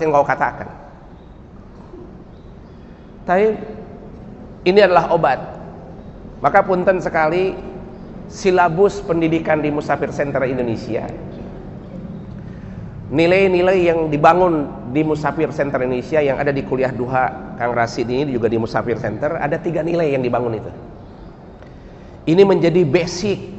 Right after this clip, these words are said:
landasan hidup di muka bumi. Mudah-mudahan alumnus-alumnus Kuliah Duha bisa mewarnai. Kami berharap sekali menjadi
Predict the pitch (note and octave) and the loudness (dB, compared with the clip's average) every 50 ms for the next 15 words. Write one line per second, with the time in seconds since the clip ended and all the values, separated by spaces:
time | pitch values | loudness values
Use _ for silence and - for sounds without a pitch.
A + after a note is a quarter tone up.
0 | - - - - - - B2+ D3 E3 E3 E3 D#3 E3+ D#3 D3 - - - F#3 F#3+ | -16 -16 -18 -18 -12 0 4 6 6 6 6 6 4 4 4 2 2 2 4 4
1 | F#3+ F#3 F#3 F#3+ F#3 - - - - - - - - - - - - F3+ F3 F#3+ | 4 2 0 -4 -6 -8 -10 -14 -16 -18 -18 -18 -18 -18 -18 -2 0 4 6 6
2 | F3+ - E3 D#3+ D#3+ - D3 C#3+ C#3 C#3+ C#3+ D3 C#3 - - - - - - - | 6 6 6 2 2 2 0 0 2 0 0 -2 -4 -6 -10 -12 -14 -16 -16 -18
3 | - - - - - - - - - - - - - - - - - - - - | -18 -18 -20 -20 -20 -20 -20 -20 -20 -20 -20 -20 -20 -20 -20 -20 -20 -20 -20 -20
4 | - - - - - - - - - - - - - - - - - - - - | -20 -20 -20 -20 -20 -20 -20 -20 -20 -20 -20 -20 -20 -20 -20 -20 -20 -20 -20 -20
5 | - - - - - - D3+ E3 E3+ E3+ F3+ F3+ E3 C#3 - F#3+ F#3+ F#3 - D#3 | -20 -20 -20 -16 -2 0 6 6 8 8 8 6 6 6 6 6 4 4 6 6
6 | D#3+ E3+ F#3 F3+ F3+ F3+ G3 F3+ - - D#3 D#3+ E3 E3+ E3+ E3 D#3+ E3 D3+ - | 6 6 6 4 4 2 2 0 0 2 2 2 2 2 2 0 -2 -2 -2 -4
7 | - C#3 C#3+ C#3+ C#3+ C#3 C3 C3+ C#3+ B2+ A2+ B2+ - G#2+ - - - - - - | -4 -4 -2 0 0 0 0 -2 -4 -4 -2 -2 -4 -4 -6 -10 -12 -16 -18 -18
8 | - - - - - - - - - - - D#3 - D3+ D3 C#3 C3+ A#2+ B2 A2+ | -18 -18 -20 -20 -20 -20 -20 -20 -10 -6 -6 -2 0 0 0 2 2 0 0 -2
9 | A#2 A2+ A2+ A2+ G#2+ - - - - - - - - - - - - - - - | -2 -4 -4 -4 -6 -10 -12 -16 -16 -18 -18 -18 -20 -20 -20 -20 -20 -20 -20 -20
10 | - - - - - - - - - - - - D3+ D#3+ F#3+ F#3+ F#3 - G3+ G3+ | -20 -20 -20 -20 -20 -20 -20 -20 -18 -18 -6 -2 0 2 2 0 0 -2 -4 -4
11 | A3+ - - A#2 - - - - C#3 A#2+ A2 G2 G2+ - - - - - - - | -2 -2 -2 -2 -2 -4 -8 -4 -2 -2 -2 -2 -4 -8 -12 -14 -16 -18 -18 -18
12 | - - - - - - - - - - - - - - - - - - - - | -20 -20 -20 -18 -18 -20 -20 -20 -20 -20 -18 -20 -20 -20 -20 -20 -20 -20 -20 -20
13 | - - - - - - C#3 D#3 E3 D3+ D#3+ E3 D#3+ - D#3+ F3 F3+ F3 F3 - | -20 -20 -20 -20 -10 -2 0 0 2 2 2 2 2 2 2 2 2 2 -2 -4
14 | - | -6